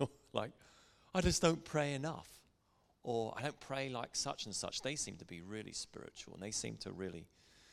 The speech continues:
and we just get ourselves all kind of knotted up. And so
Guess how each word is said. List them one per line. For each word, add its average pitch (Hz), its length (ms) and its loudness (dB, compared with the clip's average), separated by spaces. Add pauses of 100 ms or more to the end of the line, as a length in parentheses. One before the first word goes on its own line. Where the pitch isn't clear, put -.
(140)
and 113 100 4
we 123 80 4
just 123 160 4
get 120 140 2
ourselves 107 400 4
all 113 100 0
kind 98 200 -2
of 90 60 -2
knotted 92 380 -2
up. - 240 -6 (300)
And 107 140 -2
so 104 280 4